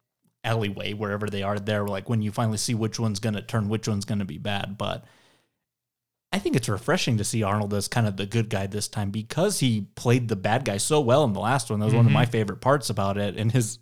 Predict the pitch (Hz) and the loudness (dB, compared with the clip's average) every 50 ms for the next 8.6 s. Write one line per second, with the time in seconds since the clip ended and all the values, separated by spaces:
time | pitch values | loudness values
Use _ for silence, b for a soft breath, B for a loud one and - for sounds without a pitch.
0 | _ - - - - - - - - - 277 - - 101 147 156 123 117 107 113 | _ -20 -20 -12 -6 -6 -4 -4 -2 -4 -4 -4 -4 -4 -4 -4 -4 -4 -4 -4
1 | - - - - 127 127 127 127 123 117 120 127 123 120 113 - - - - - | -4 -6 -4 -2 0 2 4 4 6 6 6 6 6 4 4 2 -2 -6 -10 -6
2 | - - 127 120 110 110 104 101 92 - - _ _ - 131 127 139 160 131 127 | 2 4 6 6 6 6 2 0 -4 -6 -10 _ _ 6 8 8 10 10 10 8
3 | 147 165 196 196 - - 165 131 113 104 107 101 101 120 135 165 170 147 123 113 | 6 6 4 2 2 4 4 4 4 4 2 4 4 6 8 8 8 8 8 8
4 | 110 110 113 117 120 113 110 113 - - 117 107 104 101 - - - - 135 143 | 6 6 6 6 4 4 4 2 0 0 -2 -4 -4 -6 -8 -6 -2 0 2 4
5 | 135 123 117 113 110 110 95 92 - - - 180 170 165 165 156 160 165 165 151 | 4 4 4 4 2 0 -4 -10 -8 -4 -2 -2 -2 0 0 0 2 4 4 2
6 | 117 110 - 110 117 135 160 170 170 170 151 147 160 156 160 165 160 160 143 127 | 2 0 -2 0 0 0 0 0 0 -2 -2 0 0 0 2 2 2 2 2 2
7 | 143 - - 127 117 123 156 160 160 160 165 147 120 110 107 101 101 95 92 98 | 0 0 0 0 0 0 2 2 2 2 2 2 2 2 2 2 0 0 -2 -4
8 | 87 - - - 98 95 92 92 87 - - - | -6 -6 -4 -4 -2 -2 -2 -2 -4 -6 -6 -8